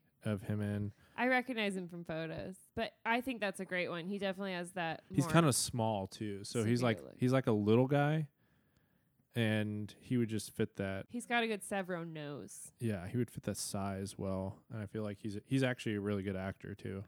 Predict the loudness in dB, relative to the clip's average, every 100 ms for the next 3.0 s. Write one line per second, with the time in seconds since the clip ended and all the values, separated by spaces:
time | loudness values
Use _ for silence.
0 | _ _ -8 -6 -10 -10 -10 -12 -16 -18
1 | -20 _ _ _ _ _ _ _ -4 0
2 | 0 0 -4 -6 -8 6 8 10 8